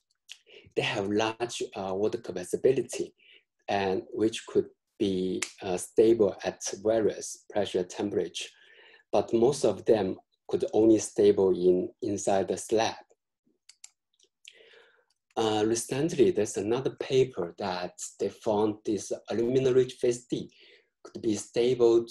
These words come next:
to twenty-six gigapascal. This aluminum, uh, rich phase D is mostly rich in the occasional crust because,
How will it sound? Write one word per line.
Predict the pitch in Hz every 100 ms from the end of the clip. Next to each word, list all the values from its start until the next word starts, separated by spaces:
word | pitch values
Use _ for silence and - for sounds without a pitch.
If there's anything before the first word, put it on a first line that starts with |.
| -
to | 113 101 101 101 101 -
twenty-six | 120 117 120 - 131 - _ - - 143 147 -
gigapascal. | - 110 - 107 - - 80 - _ _ _ _ _ - - - - -
This | - 135 -
aluminum, | 113 120 123 120 117 _ -
uh, | 107 95
rich | 107 -
phase | - 120 120 -
D | 135 90
is | 85 -
mostly | 104 107 - - 104 110 - _ -
rich | 107 107 - 104
in | 101 98 95 95 -
the | 98 90 90 -
occasional | - 123 123 117
crust | - - 147 - - _ _ _ _ _ _ _ _ _
because, | 120 - - 127 127 127 -